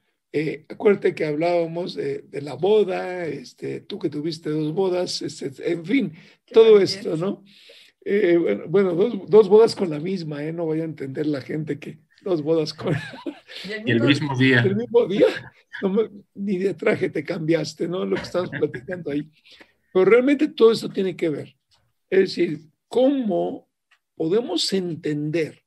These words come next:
Speaker 1: si alguien no le dice a los oyentes lo que pasaron las mujeres que compartieron, cómo poderles ayudar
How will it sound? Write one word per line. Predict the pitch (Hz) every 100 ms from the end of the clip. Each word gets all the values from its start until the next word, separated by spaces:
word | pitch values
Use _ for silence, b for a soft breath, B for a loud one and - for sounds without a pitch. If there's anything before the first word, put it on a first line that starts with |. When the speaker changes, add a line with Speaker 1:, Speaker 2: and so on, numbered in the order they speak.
| _ _ _ _ -
Speaker 1:
si | - - 185
alguien | 185 233 202 175 160
no | 180 254
le | 330
dice | 170 175 147 151
a |
los | 156 143 143
oyentes | 135 139 143 151 147 - - - _ _ _ _ _ _
lo | 160 160
que | 156 190
pasaron | - 160 - 220 233 233 240 - _ _ _ _
las | 143 139 147
mujeres | 139 139 - 208 190 180 -
que | 139
compartieron, | - 139 127 139 131 - 196 180 160 160 160 - _ _ _ _ 123 - _
cómo | 240 254 254 254
poderles | 180 175 190 226 -
ayudar | 170 151 143 160 175 196